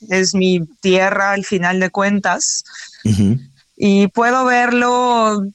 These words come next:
Speaker 1: personalmente, puedo vivirlo desde adentro, puedo experimentar lo que han estado viviendo las personas en, en, y, y no tanto así, ¿no? Porque ha habido meses peores.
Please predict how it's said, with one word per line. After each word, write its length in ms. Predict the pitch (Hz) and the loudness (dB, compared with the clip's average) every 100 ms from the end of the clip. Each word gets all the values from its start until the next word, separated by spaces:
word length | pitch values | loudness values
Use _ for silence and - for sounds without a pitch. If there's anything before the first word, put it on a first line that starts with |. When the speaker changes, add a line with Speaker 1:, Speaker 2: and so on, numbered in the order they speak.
| _ _ _ | _ _ _
Speaker 1:
personalmente, 540 | 226 226 254 233 254 _ _ _ _ - 302 233 196 | -4 -2 -2 -2 -2 _ _ _ _ -8 -4 -2 0
puedo 260 | 233 233 240 | 0 2 2
vivirlo 540 | 226 214 233 247 233 | 2 2 2 2 2
desde 260 | 233 202 190 | 2 2 0
adentro, 600 | 190 226 240 214 185 180 | 0 0 -2 -2 -2 -2
puedo 380 | 208 208 214 | -2 0 0
experimentar 1000 | 220 - - 220 214 202 190 190 208 202 | -2 -2 -6 -4 -4 -2 -2 -2 -2 -2
lo 160 | 214 214 | -2 -2
que 180 | - 202 | -2 -2
han 220 | 196 202 | 0 -2
estado 440 | 202 - 202 196 | -2 -2 -2 0
viviendo 560 | 196 202 190 196 196 202 | 0 0 0 0 0 0
las 220 | 202 196 | -2 -2
personas 840 | - 185 - 190 190 180 196 - - | -4 -4 -2 -2 -2 -2 -4 -6 -6
en, 320 | 165 180 170 | -4 -4 -4
en, 360 | - 185 185 185 - - | -4 -2 -2 -6 -12 -8
y, 240 | 143 196 196 | 0 0 2
y 140 | 214 | 2
no 220 | 208 220 214 | 2 2 0
tanto 340 | 220 220 214 | -2 0 0
así, 420 | 196 - 254 240 | 0 0 -2 0
¿no? 280 | 185 190 196 | 0 0 0
Porque 300 | 190 185 202 | -2 -4 -2
ha 60 | 185 | 0
habido 320 | 190 202 196 | 0 0 0
meses 420 | 190 190 196 202 - | 0 0 -2 -6 -4
peores. 840 | 175 180 208 220 220 247 - - | -2 0 0 0 -2 -4 -12 -16